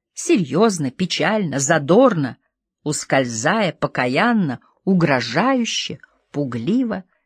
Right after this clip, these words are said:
и тому подобное. Одно следует за другим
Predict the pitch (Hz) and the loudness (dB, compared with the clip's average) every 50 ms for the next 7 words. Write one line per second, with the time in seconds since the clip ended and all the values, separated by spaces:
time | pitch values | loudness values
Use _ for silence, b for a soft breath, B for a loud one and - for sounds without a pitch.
0 | _ _ _ _ 139 143 - - 117 123 135 175 240 254 - - 113 110 110 123 | _ _ _ _ -6 -6 -4 -4 -2 -2 0 0 0 -2 -2 -6 -6 -4 -2 -2
1 | 123 113 120 117 120 117 - - - _ _ _ _ _ _ _ _ _ _ _ | -2 -2 -4 -8 -12 -12 -14 -16 -18 _ _ _ _ _ _ _ _ _ _ _
2 | _ _ _ _ _ _ - 156 151 147 143 139 151 147 - - 143 139 131 135 | _ _ _ _ _ _ 0 0 0 0 2 2 2 2 2 0 0 0 2 2
3 | 135 131 123 120 131 120 104 123 123 120 123 170 233 269 285 | 0 -2 -2 -4 -4 -6 -4 -6 -6 -4 -2 2 2 2 2